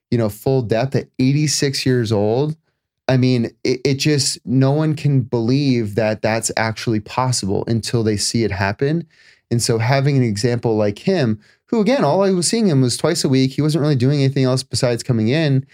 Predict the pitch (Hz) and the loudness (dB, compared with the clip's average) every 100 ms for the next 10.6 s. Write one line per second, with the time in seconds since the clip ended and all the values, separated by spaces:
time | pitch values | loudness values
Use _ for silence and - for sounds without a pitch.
0 | - _ - 117 170 170 170 120 147 156 | -20 _ -2 0 0 0 0 0 0 0
1 | - 156 123 147 131 117 123 135 113 98 | 0 0 0 0 0 0 0 0 -4 -2
2 | 104 117 156 - 107 - - 123 131 139 | 0 0 -2 -4 -4 -4 -4 -2 0 -2
3 | 123 117 107 107 113 - 110 104 107 101 | 0 0 0 0 -2 -4 -2 0 2 2
4 | 95 110 175 185 - 107 101 131 131 127 | 0 0 -2 -4 -4 -2 0 -2 -2 -2
5 | 117 101 - 110 110 101 117 - 101 107 | 0 -2 -2 -2 0 0 -2 -2 0 0
6 | 120 - 107 98 - - 104 143 185 _ | 0 -2 -4 -4 -4 -2 0 0 -4 _
7 | _ _ _ _ _ _ _ _ 147 156 | _ _ _ _ _ _ _ _ -2 0
8 | 156 151 - - 131 - - 160 147 135 | 2 0 0 -2 -2 -4 -2 0 2 0
9 | 131 127 117 - 113 113 110 107 95 - | 0 0 0 -2 0 0 0 -2 0 0
10 | 110 107 104 107 101 95 | 0 0 0 0 2 0